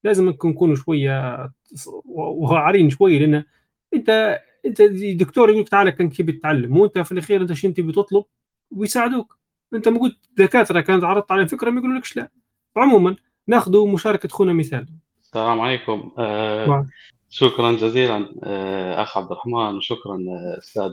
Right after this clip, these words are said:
Speaker 2: آه، حامد. آه، لقاء جميل جدا، والحمد لله استفدنا، ومعلومات، آه، طيبة، وزي ما حكونا، آه، سلسة وحوار كان، آه، قريب اللغة يعني ومفهومة،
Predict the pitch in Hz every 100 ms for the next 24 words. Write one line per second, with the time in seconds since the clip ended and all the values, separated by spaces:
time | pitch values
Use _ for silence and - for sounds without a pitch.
0 | - 85 82 82 78 - _ _ _ -
1 | 117 107 90 - 95 95 92 92 95 -
2 | 101 110 - 110 110 123 113 127 113 113
3 | 110 110 107 101 95 95 135 131 147 131
4 | - 120 131 120 123 127 _ 107 104 110
5 | 123 113 - 107 101 98 95 120 107 101
6 | 101 95 90 - _ _ _ - - 110
7 | 104 - 107 101 92 90 85 87 92 -
8 | 104 101 98 95 90 85 - _ _ _
9 | - 101 101 101 101 95 95 92 87 85
10 | 82 - _ _ _ 113 120 120 98 107
11 | 110 98 98 101 98 98 98 - 123 101